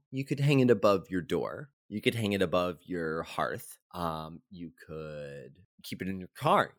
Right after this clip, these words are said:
even, you know, like, as a, a rear view mirror ornament. Like, and to be honest,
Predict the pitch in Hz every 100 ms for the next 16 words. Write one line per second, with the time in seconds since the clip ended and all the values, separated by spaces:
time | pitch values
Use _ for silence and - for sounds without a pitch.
0 | - 104 80 73 92 131 127 120 120 117
1 | 107 113 101 95 92 90 _ _ _ _
2 | 135 139 123 127 143 123 139 123 110 139
3 | 127 50 92 101 _ - 98 78 65 53
4 | - _ _ _ 117 123 - _ _ _
5 | _ _ - 131 127 123 _ _ _ _
6 | - - 80 85 - _ - 123 123 73
7 | 117 175 - - -